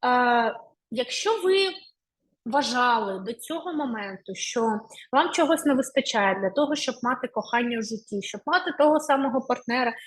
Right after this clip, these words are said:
якого ви чекаєте, ні, вам все вистачає, але, бачите, вона цілиться. Ви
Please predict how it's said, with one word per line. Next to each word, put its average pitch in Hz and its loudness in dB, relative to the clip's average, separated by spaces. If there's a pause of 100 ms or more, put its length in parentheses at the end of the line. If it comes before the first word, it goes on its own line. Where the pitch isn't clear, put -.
(140)
якого 302 2
ви 302 0
чекаєте, 202 -2
ні, 240 2
вам 247 -4
все 349 0 (320)
вистачає, 254 0 (220)
але, 262 4
бачите, 269 2
вона 254 2
цілиться. 254 2 (320)
Ви 370 4